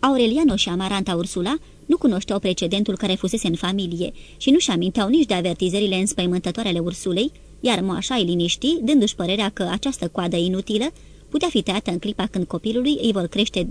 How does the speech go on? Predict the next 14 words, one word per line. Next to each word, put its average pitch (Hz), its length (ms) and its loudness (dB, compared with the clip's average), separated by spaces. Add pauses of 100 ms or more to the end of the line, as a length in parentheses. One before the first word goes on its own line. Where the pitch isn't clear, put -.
dinți 190 320 -2
noi. 226 260 -2 (1400)
După 320 220 0
aceea 359 360 -2
nu 320 100 4
au 190 80 -2
avut 208 200 -4
ocazia 202 340 -2
să 196 100 -4
se 185 100 -4
mai 170 140 -2
gândească 185 460 -2
la 170 80 -2
aceasta, 185 480 -6